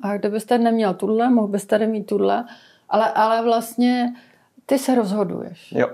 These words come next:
Speaker 2: ty mi neříkáš, co mám
Speaker 1: Ne,
Speaker 2: udělat.
Speaker 1: ne, ne, ne. Já ti,
Speaker 2: A,
Speaker 1: já ti
Speaker 2: a
Speaker 1: řeknu, co to třeba může.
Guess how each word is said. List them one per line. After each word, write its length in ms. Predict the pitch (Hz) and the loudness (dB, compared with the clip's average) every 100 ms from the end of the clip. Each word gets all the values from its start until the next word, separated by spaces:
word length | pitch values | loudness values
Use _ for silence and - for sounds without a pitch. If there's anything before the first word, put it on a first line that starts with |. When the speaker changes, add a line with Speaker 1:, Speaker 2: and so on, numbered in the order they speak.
| - | 2
Speaker 2:
ty 80 | |
mi 100 | 127 | 4
neříkáš, 440 | 131 151 185 170 160 | 6 4 4 0 0
co 100 | - | 0
mám 180 | 143 92 | 2 2
Speaker 1:
Ne, 60 | |
Speaker 2:
udělat. 380 | 92 92 98 95 | 0 2 2 2
Speaker 1:
ne, 0 | |
ne, 140 | 113 110 | -2 -4
ne. 120 | 98 | -6
Já 60 | - | -4
ti, 120 | 185 208 | 0 -2
Speaker 2:
A, 40 | - | -2
Speaker 1:
já 80 | 208 | -6
ti 180 | 208 226 | -4 -2
Speaker 2:
a 40 | |
Speaker 1:
řeknu, 380 | 220 226 247 247 240 _ - | 0 2 2 0 -4 _ -14
co 140 | - 214 | -6 -4
to 140 | 226 | -4
třeba 460 | 214 - 214 202 208 | -8 -6 -4 -2 -2
může. 540 | 196 196 185 202 196 | 0 -2 0 0 -2